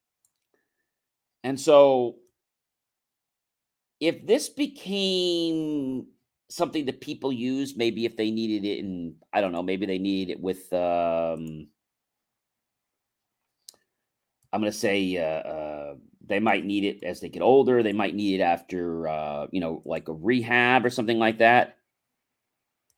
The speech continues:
That could make a, that could make a very big difference, uh, in, in, in people's lives.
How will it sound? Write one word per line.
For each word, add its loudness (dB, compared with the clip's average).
That 8
could 0
make 2
a, 6
that 0
could -4
make -2
a 2
very -2
big 2
difference, -6
uh, -2
in, -2
in, -4
in -6
people's -8
lives. -6